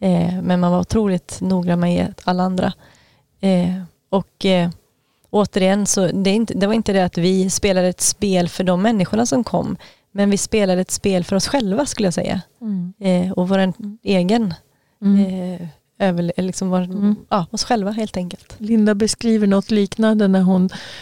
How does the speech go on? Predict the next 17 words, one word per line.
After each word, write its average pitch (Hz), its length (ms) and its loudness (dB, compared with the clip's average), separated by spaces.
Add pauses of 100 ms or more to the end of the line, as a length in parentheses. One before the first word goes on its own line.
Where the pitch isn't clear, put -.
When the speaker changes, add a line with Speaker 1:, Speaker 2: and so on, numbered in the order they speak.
(200)
Speaker 2:
till 214 140 0
sist 196 340 2
kände 190 320 2
sig 208 180 0
som 190 180 4
en 180 120 2
robot 208 640 -2
Speaker 1:
Mm. 208 120 0
Speaker 2:
och, - 400 -4
eh, 190 200 4
i 202 200 0
sin 185 360 2
glädje, 202 580 2 (920)
eh, 196 260 2 (560)
och 208 220 -4 (400)
i 214 280 2
sin 190 720 0